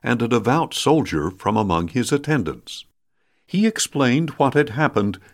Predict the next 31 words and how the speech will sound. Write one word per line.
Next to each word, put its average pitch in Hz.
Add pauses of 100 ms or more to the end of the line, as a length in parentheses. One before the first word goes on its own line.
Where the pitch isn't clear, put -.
(140)
and 151
sent 180
them 85
to 160
Joppa. 139 (1800)
The 156
next -
day, 87 (220)
at 92
about 87
the 107
sixth -
hour, 110 (340)
as 120
the 123
men 147
were 147
approaching 135
the 110
city 123
on 98
their 90
journey, 76 (500)
Peter 196
went 139
up 113
on 113
the 147
roof 131
to 131
pray. 104